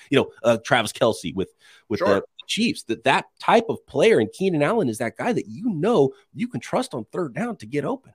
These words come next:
Speaker 1: And so not having that has been a problem, I think, for the Chargers. But I agree with you with, with Justin Herbert, and they're still a better football team than the Falcons. Uh, the Falcons are gonna try to run the heck out of the ball, which is one of the weaknesses of that Chargers still, even after the work they did in the offseason.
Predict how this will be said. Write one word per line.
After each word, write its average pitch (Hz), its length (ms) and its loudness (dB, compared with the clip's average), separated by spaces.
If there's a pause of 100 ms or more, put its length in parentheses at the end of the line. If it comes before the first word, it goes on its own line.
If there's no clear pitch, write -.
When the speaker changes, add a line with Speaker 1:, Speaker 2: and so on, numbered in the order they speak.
(460)
Speaker 1:
And 139 360 6
so 135 260 4
not 156 220 4
having 175 260 4
that 117 140 2
has 135 180 0
been 131 120 2
a 110 60 0
problem, 120 320 2
I 120 60 2
think, 127 240 -2
for 127 280 0
the 110 100 -10
Chargers. 135 540 -4 (420)
But 139 160 0
I 220 60 2
agree 147 260 4
with 147 160 0
you 127 100 4
with, 110 160 0 (160)
with 110 220 -8
Justin 117 320 0
Herbert, 117 520 2
and 104 200 0
they're 113 60 -6
still 196 200 2
a 123 40 2
better 101 180 0
football 104 340 -2
team 98 300 -4
than 90 160 -4
the 73 80 -8
Falcons. 98 600 -2 (320)
Uh, 87 80 -6
the 78 80 -6
Falcons 113 360 2
are - 20 -2
gonna 85 140 0
try 110 200 2
to 95 60 2
run 98 180 0
the 87 60 -2
heck 117 220 0
out 110 100 4
of 98 60 2
the 98 60 -6
ball, 104 280 2
which 87 160 -8
is 82 80 -12
one 98 120 -2
of 92 40 -4
the 82 60 -4
weaknesses 104 500 -4
of 95 120 -2
that 98 120 -2
Chargers 101 420 0
still, 113 520 2
even 110 200 -2
after 101 180 -2
the 95 60 -2
work 101 200 0
they 95 80 -6
did 90 180 -2
in - 20 -4
the 92 120 -2
offseason. 104 500 -4